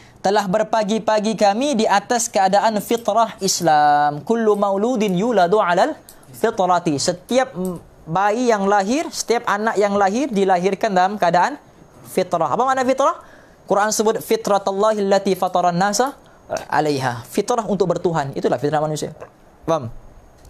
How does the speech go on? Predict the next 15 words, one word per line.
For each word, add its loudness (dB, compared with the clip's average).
Sebab -2
tu 2
sebenarnya 0
ma-, -2
oh, 2
manusia-manusia 0
yang 0
memilih 0
untuk -2
tidak 0
beragama 0
sebenarnya 0
lari 2
daripada 0
fitrah. -4